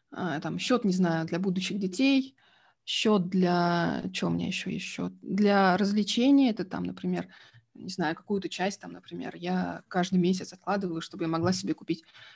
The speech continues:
косметику, одежду и особо не париться об этом. Ну, типа, захотелось что-нибудь купить, взял, купил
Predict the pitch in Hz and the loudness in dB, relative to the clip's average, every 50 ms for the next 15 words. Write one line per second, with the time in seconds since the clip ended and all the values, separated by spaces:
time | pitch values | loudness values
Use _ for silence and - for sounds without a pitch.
0 | _ _ _ - 190 185 185 - 170 185 214 - - - - - 185 190 190 - | _ _ _ -2 -2 0 2 2 2 2 2 0 -4 -10 -8 -6 -4 -4 -2 -2
1 | - 160 185 190 185 202 196 175 156 156 151 156 170 180 165 151 - 185 - 190 | -2 0 2 4 4 4 2 2 0 0 2 2 2 2 0 0 -2 -2 -2 0
2 | 180 165 170 175 - 160 160 156 160 - - - 156 156 170 156 - - 254 349 | 0 0 0 0 -2 -2 -4 -4 -6 -8 -8 -8 -6 -6 -6 -6 -4 0 4 4
3 | 349 - - 208 185 190 175 196 - - 170 175 - 247 254 240 233 - - 185 | 4 4 2 0 0 0 0 0 0 -2 -2 -2 0 0 0 0 0 -2 -4 -4
4 | 202 - - _ - 147 185 - 175 180 202 - _ _ - 147 175 214 | -4 -4 -6 _ -6 -6 -4 -4 -2 -2 -4 -4 _ _ -6 -6 -6 -6